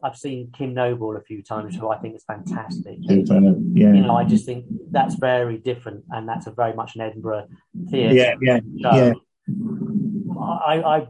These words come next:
Speaker 1: I, I just felt that I was a stand-up ro-, more than anything, rather than
Speaker 2: So your,
Speaker 1: but, but,
Speaker 2: your,
Speaker 1: but
Speaker 2: your, your best of show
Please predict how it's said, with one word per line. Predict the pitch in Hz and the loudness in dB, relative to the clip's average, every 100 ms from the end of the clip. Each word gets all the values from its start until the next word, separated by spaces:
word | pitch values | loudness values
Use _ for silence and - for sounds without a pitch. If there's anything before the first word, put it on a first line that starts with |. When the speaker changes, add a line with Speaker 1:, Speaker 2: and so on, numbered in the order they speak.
| - | -6
Speaker 1:
I, | 143 147 - | -2 -2 -4
I | 143 131 | -6 -6
just | - - | -10 -12
felt | - 139 135 | -2 0 0
that | |
I | 127 120 | -2 -4
was | 120 | -6
a | 120 | -12
stand-up | - 131 120 113 101 - _ - | -6 -4 -2 -4 -8 -8 _ -8
ro-, | 123 | -6
more | 127 120 117 | -4 -4 -4
than | 113 | -6
anything, | 110 107 113 120 | -8 -10 -14 -10
rather | 110 110 | -10 -10
than | 107 104 - - - - | -14 -18 -20 -20 -18 -4
Speaker 2:
So | - 170 | 0 4
your, | 175 196 214 214 202 | 4 6 6 6 4
Speaker 1:
but, | 175 | 0
but, | 196 | 4
Speaker 2:
your, | 170 - | 4 4
Speaker 1:
but | 208 - _ _ _ - - - - _ | 0 -2 _ _ _ -18 -18 -18 -20 _
Speaker 2:
your, | 165 156 170 180 180 170 | 4 6 6 8 6 4
your | - 151 170 160 | 2 4 6 6
best | 175 180 - 131 | 4 2 0 0
of | 117 98 | 0 0
show | - 127 104 92 107 | 0 2 2 2 0